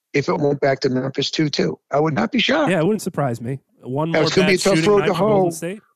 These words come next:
Speaker 2: Sure.
Speaker 1: Exactly. It's gonna be a tough road to hoe, you know, with Brooks missing game three, 'cause that's big for them. Uh, but I could see Memphis finding a way to get back home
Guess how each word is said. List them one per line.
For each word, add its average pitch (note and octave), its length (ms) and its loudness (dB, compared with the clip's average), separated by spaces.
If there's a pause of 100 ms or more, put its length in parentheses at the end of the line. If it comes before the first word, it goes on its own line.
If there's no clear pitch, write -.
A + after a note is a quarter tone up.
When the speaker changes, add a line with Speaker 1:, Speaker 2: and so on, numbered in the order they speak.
(260)
Speaker 2:
Sure. G3+ 320 -12
Speaker 1:
Exactly. F3 440 -2
It's D3 80 -12
gonna E3+ 140 0
be F3 120 0
a - 20 -2
tough F3 260 -2
road F#3 180 2
to F#3 100 0
hoe, E3 340 0
you D3 80 -2
know, B2+ 260 -2
with A2 320 -8
Brooks - 300 -2
missing C3+ 420 -2
game A#2+ 280 -2
three, C#3+ 240 -4
'cause - 140 -12
that's A#2 180 -6
big E3 280 -4
for C3 160 -8
them. - 220 -10 (640)
Uh, - 160 -4 (400)
but - 160 -6
I G3 160 0
could C4 200 -2
see A3+ 180 0
Memphis D#3+ 400 0
finding D3+ 420 -2
a - 40 0
way C3 140 2
to D3+ 80 0
get C3+ 240 -2
back D3+ 220 0
home B2+ 400 -4